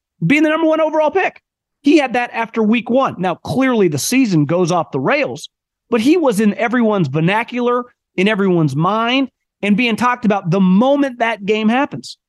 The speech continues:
And clearly from a physical standpoint, he has top five level overall traits. Now,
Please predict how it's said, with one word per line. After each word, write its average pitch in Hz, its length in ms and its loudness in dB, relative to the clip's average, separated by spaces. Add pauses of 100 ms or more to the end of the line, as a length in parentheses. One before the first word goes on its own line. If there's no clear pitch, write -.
(440)
And 226 160 2
clearly 302 340 0
from 233 220 0
a 175 40 -2
physical 302 480 -2
standpoint, 175 760 -2
he 240 200 2
has 220 420 -2 (220)
top 202 280 -4
five 185 600 -2 (300)
level 175 600 2 (140)
overall 202 520 0
traits. - 600 -6 (460)
Now, 233 280 0